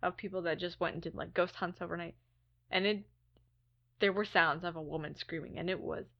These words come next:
loud. And these guys looked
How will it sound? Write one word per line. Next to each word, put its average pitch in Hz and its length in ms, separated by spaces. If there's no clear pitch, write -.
loud. - 640
And 190 140
these 190 140
guys 160 300
looked 156 240